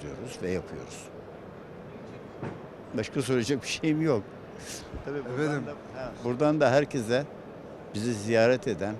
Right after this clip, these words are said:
Speaker 1: gelen herkese buradan teşekkür ediyorum.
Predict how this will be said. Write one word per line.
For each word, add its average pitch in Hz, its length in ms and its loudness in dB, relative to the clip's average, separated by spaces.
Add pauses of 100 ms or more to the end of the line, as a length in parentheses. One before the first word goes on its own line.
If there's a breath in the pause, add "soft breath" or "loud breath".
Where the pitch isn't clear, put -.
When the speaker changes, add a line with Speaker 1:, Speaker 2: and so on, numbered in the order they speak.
(260)
Speaker 1:
gelen 117 360 4 (1080)
herkese 143 560 2 (280)
buradan 120 240 0
teşekkür 113 520 -4
ediyorum. 95 420 -2